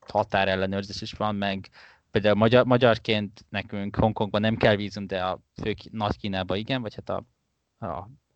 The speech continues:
rendes Kínába igen, mondjuk így. Ö, szóval, hogy azért simán lehet, hogy elszámolták, hogy ez nagy-, nagyban függ attól, hogy milyen politikai helyzet van. Nyilván nem fognak mind az öt millióan,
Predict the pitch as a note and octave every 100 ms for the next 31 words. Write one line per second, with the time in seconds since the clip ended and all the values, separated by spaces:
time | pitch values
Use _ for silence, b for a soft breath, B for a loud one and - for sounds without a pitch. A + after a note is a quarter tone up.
0 | - - - - - - F2+ F#2+ G2+ C#3
1 | C#3+ B2 G2 A2 - C3+ B2+ _ - A2
2 | G2+ G#2 - _ - B2 A2+ A2+ - _
3 | _ _ _ _ _ _ _ _ - -
4 | A#2+ A#2 A2 A2 - _ - - B2 A#2+
5 | A2+ G#2+ G#2 G2+ G#2 A#2+ C#3+ D3+ C#3+ C#3+
6 | D#3+ C#3 - - A2 A#2+ A#2 A2+ - A2
7 | A2 G#2+ G2 A2+ G#2 G#2 - A2 G#2 G#2
8 | G2+ G#2+ G2+ G2+ - F#2 F#2+ F#2+ G2+ A#2+
9 | B2+ C3 B2+ B2+ - - B2 C3 A2 A#2+
10 | - A2 - A2+ G#2 G#2 - G#2+ - G2
11 | G#2 G2+ G2+ G2+ G2 G#2